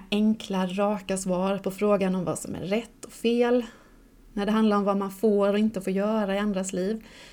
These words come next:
Men om man aldrig pratar om det kommer man ju definitivt ingenstans. Och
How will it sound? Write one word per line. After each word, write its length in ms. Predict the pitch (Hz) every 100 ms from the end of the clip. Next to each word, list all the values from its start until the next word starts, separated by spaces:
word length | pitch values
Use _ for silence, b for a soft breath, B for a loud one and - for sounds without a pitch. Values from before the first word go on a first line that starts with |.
| B B
Men 240 | 214 226 226
om 80 |
man 160 | 226 -
aldrig 400 | - 269 233 240
pratar 500 | - 302 311 - 302
om 180 | 247 185
det 100 | 175
kommer 260 | 185 190 185
man 140 | 190
ju 80 | 190
definitivt 680 | 269 269 285 277 - -
ingenstans. 760 | 170 180 196 - 208 269 - - - _ _ _ - -
Och 360 | 233 294 -